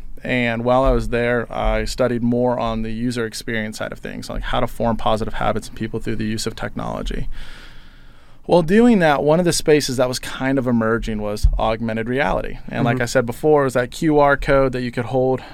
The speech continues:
Speaker 1: your phone up to and recognize the coordinate, or not coordinates, I'm sorry, recognize the Q R code and see a little three D model tied to the top of it.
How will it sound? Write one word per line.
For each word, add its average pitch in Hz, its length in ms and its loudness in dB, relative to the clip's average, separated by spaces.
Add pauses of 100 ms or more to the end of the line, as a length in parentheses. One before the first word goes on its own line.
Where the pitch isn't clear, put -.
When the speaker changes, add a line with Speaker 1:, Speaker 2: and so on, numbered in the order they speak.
(120)
Speaker 1:
your 127 160 -4
phone 139 360 2
up 131 160 -2
to 127 420 -2
and 123 240 -4
recognize 127 540 0
the 120 80 -6
coordinate, 143 560 0
or 131 100 -2
not 120 180 -2
coordinates, 113 360 -4
I'm 117 100 -6
sorry, 117 240 -6
recognize 120 480 -4
the 123 60 -8
Q 135 260 -2
R 123 160 2
code 113 260 -4
and 110 120 -8
see - 80 -8
a 113 80 -4
little 110 160 -4
three 113 200 -6
D 110 80 -6
model 107 300 -4
tied 110 320 -8
to 110 120 -8
the 107 100 -12
top 113 280 -8
of 113 140 -8
it. - 180 -8